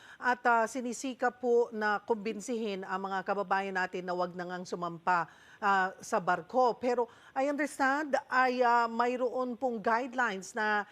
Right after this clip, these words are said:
ilalabas, um, na plancha na po ba itong, uh, guidelines na ito doon po sa mga, uh, para po sa ating mga seafarers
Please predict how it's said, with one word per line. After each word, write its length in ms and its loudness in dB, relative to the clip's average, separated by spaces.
ilalabas, 880 0
um, 480 0
na 320 0
plancha 400 0
na 160 -2
po 160 -6
ba 400 0
itong, 400 -4
uh, 240 0
guidelines 800 0
na 160 -6
ito 560 -2
doon 320 -6
po 240 -4
sa 160 -4
mga, 480 0
uh, 160 4
para 240 2
po 160 -6
sa 240 -2
ating 160 -6
mga 160 -4
seafarers 800 -4